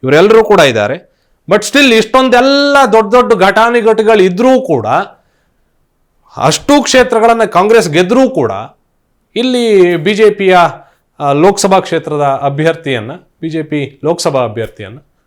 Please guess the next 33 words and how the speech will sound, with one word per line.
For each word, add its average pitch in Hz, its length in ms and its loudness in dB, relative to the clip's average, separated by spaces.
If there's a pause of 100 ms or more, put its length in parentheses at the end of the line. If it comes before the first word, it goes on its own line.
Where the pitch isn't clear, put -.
(500)
ಸೋಲ್ಸೋದಕ್ಕೆ 202 680 0
ಅದು 196 380 -4
ಒಂದು 196 160 0
ರೀತಿಯಾಗಿ 185 320 2
ಮರೀಚಿಕೆಯಾಗಿ 196 720 0
ಕಾಣ್ತಾ 147 340 -4
ಇದೆ 110 180 -6
ಇವರೆಲ್ರಿಗೂ 107 560 -10
ಕೂಡ. 85 220 -20 (420)
ಇದೊಂದು 208 220 2
ಸಮಸ್ಯೆ 135 480 -4
ಇದೆ. - 440 -20 (100)
ಇದನ್ನ 185 220 -2
ಯಾವ 175 300 2
ರೀತಿಯಾಗಿ 208 340 0
ಸೆಟರೇಟ್ 170 440 -2
ಮಾಡ್ಕೊಳ್ತಾರೆ, 127 520 -6
ಮತದಾರ 202 400 0
ಪ್ರಭುಗಳು 165 440 -2
ಯಾವ 147 200 -2
ರೀತಿಯಾಗಿ 131 640 -4 (380)
ಅವರ 120 300 2
ಡಿಸಿಷನ್ 185 540 0
ಅನ್ನ 156 180 -2
ಕೊಡ್ತಾರೆ 139 460 -2
ಅಂತ 117 180 -10
ಹೇಳಿ 120 420 -8
ನಾವು 147 260 0
ಕೂಡ 180 160 0
ಕಾದು 147 260 -2
ನೋಡ್ಬೇಕಾಗತ್ತೆ. 113 1000 -10
ಇದು 240 480 2
ಇವತ್ತಿನ 190 440 2